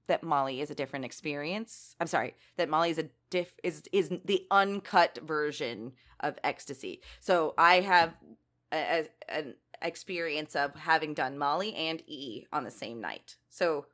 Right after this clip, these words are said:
we knew what E was. And so people were doing Molly. And it was, like, a, in a, in a, um, capsule form. And don't get me wrong, it was cut with some other shit. Like, this guy used to put, like, something called moon rocks in it. It was, like, his concoction. Uh,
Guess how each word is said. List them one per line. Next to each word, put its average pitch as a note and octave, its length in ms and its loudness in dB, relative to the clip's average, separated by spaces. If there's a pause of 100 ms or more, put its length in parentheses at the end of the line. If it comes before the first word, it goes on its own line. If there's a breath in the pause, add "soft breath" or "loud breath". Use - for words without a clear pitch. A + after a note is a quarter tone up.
(100)
we G3 120 -8
knew A3+ 180 0
what B3+ 160 2
E F3 140 -2
was. - 580 -6 (460 soft breath)
And E3 440 2
so F3 200 2
people F#3 260 -10
were F3 140 2
doing D#3 360 -4
Molly. C4+ 540 0 (460 soft breath)
And F3 320 2
it - 60 -6
was, F3+ 100 -4
like, E3 120 -4
a, D#3+ 60 -10 (260)
in F#3+ 80 -4
a, F#3 160 -4
in F3 160 -6
a, E3 240 -2
um, D#3+ 400 -6 (920)
capsule G3 480 0
form. F#2+ 480 -8 (100)
And C4 200 -2
don't D4+ 120 0
get B3+ 80 -2
me F#3 60 2
wrong, D#3+ 240 4
it - 20 -6
was F#3 100 -10
cut - 160 -2
with D#3+ 120 -6
some D#3+ 100 -4
other F3+ 160 -2
shit. - 340 -4
Like, D3+ 200 -2
this F#3 200 0
guy F#3 180 4 (120)
used F#3 180 -8
to E3 60 -10
put, - 160 -6
like, C3+ 180 -6 (100)
something D#3+ 220 -4
called D3+ 220 -4
moon D#3 260 -8
rocks F#3+ 300 -4
in A3+ 120 -10
it. A3+ 120 -10
It - 40 -10
was, F3+ 100 -6
like, E3+ 120 -2
his F3 160 -2
concoction. - 800 -8 (680 loud breath)
Uh, E3 220 6